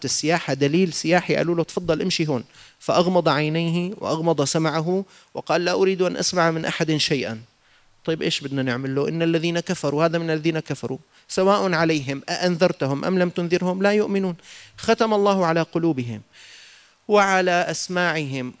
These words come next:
وعلى أبصار، وعلى سمعهم وعلى أبصارهم غشاوة ولهم عذاب عظيم. الآن في فريق ثالث، إذا الناس اتقوا وناس كفروا، وفريق ثالث كانوا لا إلى هؤلاء ولا إلى هؤلاء،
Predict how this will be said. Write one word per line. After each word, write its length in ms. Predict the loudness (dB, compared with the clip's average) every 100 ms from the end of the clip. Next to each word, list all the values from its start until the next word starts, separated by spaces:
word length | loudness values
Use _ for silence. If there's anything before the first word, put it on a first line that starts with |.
| -2
وعلى 300 | 0 2 2
أبصار، 380 | 2 0 0
وعلى 300 | 2 2 2
سمعهم 500 | 0 -2 -2 -2 -2
وعلى 220 | 0 2 2
أبصارهم 580 | 0 0 0 0 -2
غشاوة 540 | -2 0 2 2 2 -2 -10 -6
ولهم 360 | 0 0 0 -4
عذاب 420 | -2 -2 -2 -4
عظيم. 280 | -6 -10 -20 _ _ -8
الآن 420 | -6 0 0 0 -2 _
في 220 | -10 -4 -4
فريق 440 | -2 -2 -2 -4
ثالث، 440 | 0 2 2 0 -10 -20 -20 -10 -4
إذا 160 | 0
الناس 480 | 0 2 2 0 -4 -6
اتقوا 600 | -10 -4 -2 4 4 2 -6 _ -20 -20 _ -4
وناس 600 | -2 2 2 2 -2 -4
كفروا، 420 | -2 0 0 0 -4 -8 -20 -18 -12
وفريق 460 | -8 -4 -2 -2
ثالث 500 | -2 0 0 0 -6 -10 -20 -20 -20 _
كانوا 500 | 2 4 4 0 -2 -6 -14 -20 _ -4
لا 280 | 2 4 4
إلى 220 | 2 2
هؤلاء 720 | 2 0 0 2 2 0 0
ولا 240 | -2 0
إلى 220 | -2 -4 -6
هؤلاء، 440 | -6 -8 -8 -8